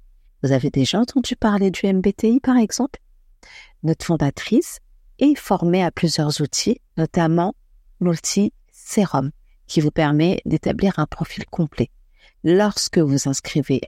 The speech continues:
à notre école, vous bénéficiez de votre profil Sérum. C'est un profil qui va déterminer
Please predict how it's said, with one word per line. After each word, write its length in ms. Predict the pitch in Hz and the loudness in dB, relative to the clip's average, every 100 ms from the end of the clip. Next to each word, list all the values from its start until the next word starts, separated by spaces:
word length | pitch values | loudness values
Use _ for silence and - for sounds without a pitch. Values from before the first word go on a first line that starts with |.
| - | -2
à 100 | 220 | 0
notre 280 | 202 190 - | 2 0 -4
école, 240 | - 214 | 0 0
vous 80 | 214 123 - | 0 -6 0
bénéficiez 880 | 233 294 254 - 190 - 156 156 - - | 0 2 0 -2 -4 -4 -4 -4 -6 -4
de 80 | |
votre 300 | 143 135 - - | -2 -2 -4 -14
profil 680 | _ - 220 - - 202 247 - _ _ | _ -6 -4 -4 -2 2 2 0 _ _
Sérum. 680 | - - 208 160 139 170 185 _ - | -12 -2 0 2 0 0 -6 _ -18
C'est 180 | - | -4
un 160 | 165 160 | 0 0
profil 680 | - - 214 - - 196 202 - - _ _ _ _ | -4 -4 -4 -4 -2 0 0 -6 -20 _ _ _ _
qui 180 | - - | -8 -2
va 140 | 196 185 | 0 2
déterminer 800 | 185 175 190 185 180 165 156 | 0 0 0 2 2 2 0